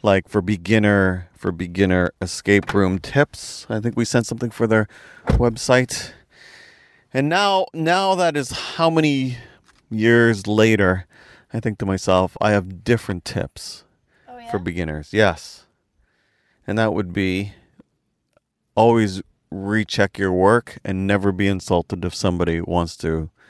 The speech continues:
Speaker 1: either pu-, input an answer or work on a puzzle. If you're on it for more than five minutes, then just give up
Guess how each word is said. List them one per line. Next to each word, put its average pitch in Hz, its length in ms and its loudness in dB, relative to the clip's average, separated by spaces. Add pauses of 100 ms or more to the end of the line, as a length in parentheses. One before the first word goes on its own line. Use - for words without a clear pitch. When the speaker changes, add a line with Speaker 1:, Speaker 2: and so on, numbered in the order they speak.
(320)
Speaker 1:
either 82 280 0
pu-, - 180 -6 (100)
input 151 360 2
an 143 100 2
answer 139 640 0 (440)
or 95 220 -2
work 98 480 2
on 92 180 0
a 85 80 -4
puzzle. 87 540 -4 (260)
If - 220 -10
you're 101 200 2
on 104 180 4
it 101 140 2
for - 140 -6
more 92 220 2
than 90 160 -2
five 85 240 2
minutes, 80 280 -4
then 120 160 -4
just 147 200 -2
give 170 240 2
up 185 240 2